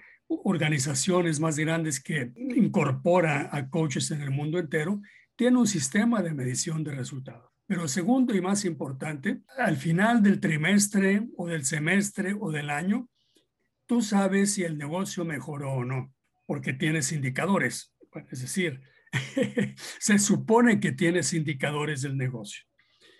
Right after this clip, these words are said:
financieros, comerciales, de procesos, de recursos humanos. Y segundo, tienes igualmente una medición de contribuciones individuales. Yo tengo un gran pleito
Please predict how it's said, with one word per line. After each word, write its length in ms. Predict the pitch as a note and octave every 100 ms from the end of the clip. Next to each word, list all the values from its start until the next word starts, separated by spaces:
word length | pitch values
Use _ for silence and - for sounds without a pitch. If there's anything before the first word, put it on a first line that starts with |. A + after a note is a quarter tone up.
| _ _ _
financieros, 800 | F3 D3+ C3+ - E3 E3+ F3 C3
comerciales, 920 | - D3 D#3 D3+ E3+ D#3+ D#3+ D3+ C#3+
de 120 | C3
procesos, 760 | A#2+ A#2+ A2 E3 C#3+ - D#3+ C#3
de 80 | B2+
recursos 560 | A#2+ A#2 C#3+ C3 B2+
humanos. 360 | C3+ - - - - - - - -
Y 100 | A#3
segundo, 720 | G#3 D4+ G#3 G3 F#3 B3+ C#4+ _ _ - _ _ G3
tienes 320 | F#3+ A3 G#3
igualmente 680 | F#3 F#3 G#3+ F3+ F3 E3 F#3+
una 260 | G3+ G3+
medición 880 | F3 E3 C#3+ C3 - F#3+ F#3 G#3 C4 _ _ _
de 240 | - - -
contribuciones 1120 | F3+ E3 C3 E3+ D#3+ D#3 - G#3 A#3+ G3+ F#3
individuales. 760 | D#3 C#3+ A#2+ A2+ - A2 - - - -
Yo 160 | - C#4+
tengo 340 | C4+ B3+ A#3 A#3
un 160 | G#3
gran 500 | F#3+ F#3+ G#3 G3+ - - -
pleito 640 | G3+ G3 G3+ - F#3 G3+